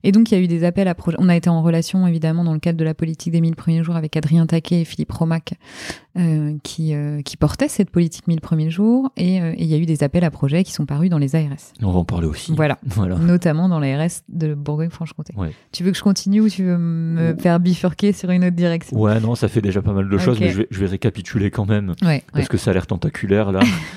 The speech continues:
Speaker 2: Euh, alors, juste vraiment. Donc, t'es infirmière, voilà,
Speaker 1: Ouais.
Speaker 2: puis puéricultrice.
Speaker 1: Puéricultrice, ouais.
Speaker 2: Voilà, puis on va en parler justement de comment on devient puéricultrice
Speaker 1: Mm.
Speaker 2: après faire infirmier.
Speaker 1: Mm, mm, mm.
Speaker 2: T'es intégrée, comme tu l'as dit, t'as travaillé dans les Hauts-de-Seine.
Speaker 1: Ouais.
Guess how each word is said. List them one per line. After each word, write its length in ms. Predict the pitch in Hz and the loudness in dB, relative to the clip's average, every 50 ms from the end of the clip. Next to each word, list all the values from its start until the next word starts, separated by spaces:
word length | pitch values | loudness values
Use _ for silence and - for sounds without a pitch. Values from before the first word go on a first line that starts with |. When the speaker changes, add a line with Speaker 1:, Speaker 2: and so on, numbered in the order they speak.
| - - _ _ - | -20 -20 _ _ -6
Speaker 2:
Euh, 600 | 110 98 95 95 92 92 92 90 90 90 90 90 - | -2 0 2 2 2 4 2 2 2 2 0 0 0
alors, 300 | - 110 90 85 80 - - - | 0 2 2 2 0 -2 -6 -8
juste 320 | 87 92 113 107 - - | -4 -2 -2 -2 -2 -2
vraiment. 320 | 110 92 95 90 85 82 - - - - - - _ _ - | -4 -2 -2 -2 -2 -4 -8 -14 -20 -20 -20 -20 _ _ -6
Donc, 180 | 95 85 - | -6 -4 0
t'es 80 | - 110 | 2 2
infirmière, 560 | 110 107 - 117 101 101 92 85 82 - - - - | 2 2 2 2 2 2 2 0 0 -4 -10 -12 -8
voilà, 380 | 92 85 82 87 95 110 127 | -6 -4 -2 0 2 2 2
Speaker 1:
Ouais. 100 | 160 147 | 2 0
Speaker 2:
puis 320 | 123 - - 104 92 - - | 0 0 0 0 0 -2 -6
puéricultrice. 720 | - - - 101 87 85 - 87 82 - - 113 123 147 | -6 -2 -2 0 0 -2 -4 -6 -6 -4 -2 0 0 2
Speaker 1:
Puéricultrice, 600 | 160 190 175 160 156 151 - - - - - - | 2 2 2 0 -2 -6 -10 -10 -18 -16 -10 -6
ouais. 60 | 117 | -4
Speaker 2:
Voilà, 400 | 85 85 85 82 87 98 110 120 | -2 0 0 2 2 2 0 0
puis 200 | 117 - - - | -2 -2 -2 0
on 80 | 92 87 | 0 2
va 80 | 82 | 2
en 60 | 87 80 | 0 0
parler 220 | - 92 90 87 | 0 0 2 0
justement 420 | 82 87 87 - - 92 90 87 | 0 -2 -4 -4 -4 -4 -4 -2
de 280 | 85 85 85 90 - - - - | -2 -2 -2 -2 -2 -4 -4 -4
comment 280 | - - 98 92 90 87 | -2 -2 -2 -2 -2 -2
on 20 | |
devient 240 | 82 90 82 82 92 | -2 -2 0 0 -2
puéricultrice 600 | 82 - - 90 87 - - - - 160 - 156 | -2 -2 -4 -4 -6 -6 -4 -2 0 2 2 2
Speaker 1:
Mm. 20 | - | 0
Speaker 2:
après 220 | - - - 92 | -2 -2 -4 -6
faire 180 | - - 85 82 | -6 -6 -8 -8
infirmier. 480 | 82 - 90 82 78 87 104 123 143 | -6 -2 -2 0 0 2 2 2 0
Speaker 1:
Mm, 40 | 147 | 0
mm, 40 | 139 | -2
mm. 60 | - - - - - - - _ _ _ _ _ - | -6 -8 -10 -14 -20 -20 -20 _ _ _ _ _ 0
Speaker 2:
T'es 80 | - 107 | 2 2
intégrée, 380 | 110 107 - 117 101 98 110 | 2 2 2 2 2 2 2
comme 160 | 101 - 95 | 2 0 -2
tu 140 | 90 - - | -2 0 0
l'as 100 | 95 98 | 0 2
dit, 140 | 95 104 98 | 2 2 0
t'as 100 | - 92 | -2 -2
travaillé 300 | - - 95 92 92 95 | -4 -2 0 0 2 2
dans 100 | 90 90 | 2 2
les 60 | 87 | 0
Hauts-de-Seine. 500 | 87 87 80 - - 101 107 113 98 85 78 _ _ - 175 | 0 -2 -2 -2 0 0 0 2 0 -2 -4 _ _ -4 -2
Speaker 1:
Ouais. 200 | 170 156 135 | -2 -2 -2